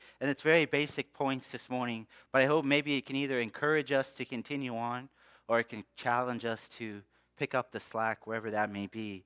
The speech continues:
Number one, we have to love God above all else. We talked about that a little bit already this morning. Matthew twenty-two, verse thirty-seven, Jesus said unto him, Thou shalt love the Lord thy God with all thy heart,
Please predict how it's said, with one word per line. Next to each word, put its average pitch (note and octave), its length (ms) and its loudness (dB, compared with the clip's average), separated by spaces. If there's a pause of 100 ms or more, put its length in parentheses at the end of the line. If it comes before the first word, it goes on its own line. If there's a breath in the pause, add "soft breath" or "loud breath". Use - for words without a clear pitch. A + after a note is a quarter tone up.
(240 soft breath)
Number C#3+ 260 4
one, C#3 300 6
we C3+ 120 -2
have C#3 180 2
to - 80 -6
love A#2+ 260 4
God A#2 260 6
above A#2 280 2
all A2+ 200 4
else. A2 360 2 (240 soft breath)
We C3 60 -2
talked D3+ 340 6
about C3+ 300 6
that C3+ 140 8
a C3 60 4
little C3+ 220 4
bit B2+ 120 4
already B2 300 4
this A#2+ 240 -6
morning. B2 400 -2 (340 soft breath)
Matthew D3+ 360 6
twenty-two, C#3+ 680 0
verse C3 240 -2
thirty-seven, D3 680 2 (300 loud breath)
Jesus D3+ 280 0
said E3 220 8
unto D3 200 6
him, D#3+ 260 6
Thou D3 160 10
shalt C#3 180 -2
love E3 240 10
the E3 80 2
Lord D#3 280 4
thy C#3+ 160 6
God C#3 340 4
with C#3 120 -6
all E3+ 280 10
thy C3+ 180 8
heart, B2 380 2